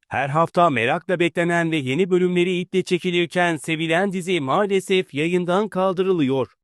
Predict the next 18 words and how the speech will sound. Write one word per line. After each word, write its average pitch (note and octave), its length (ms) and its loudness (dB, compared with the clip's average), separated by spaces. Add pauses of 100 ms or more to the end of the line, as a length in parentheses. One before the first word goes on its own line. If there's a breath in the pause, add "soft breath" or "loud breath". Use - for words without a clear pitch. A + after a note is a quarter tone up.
Sebebi C3 460 -2
ise F3 440 0
duyanları F3+ 520 4
hayrete C#3 540 -2
düşürdü. D3 560 0 (240)
Yönetmen F3 680 0
isyan D#3 480 -2
etti. C#3+ 340 -2 (200 soft breath)
Ozan E3 320 2
Akbaba E3 600 0
ve C#2+ 140 -16
Sinem F#3 380 -2
Ünsal'ın F#3+ 480 2
dizinin F3 400 -2
reytinglerini F#3+ 680 0
düşürerek F#3 500 -2
hamle D#3+ 260 0
yapması F#3+ 640 -2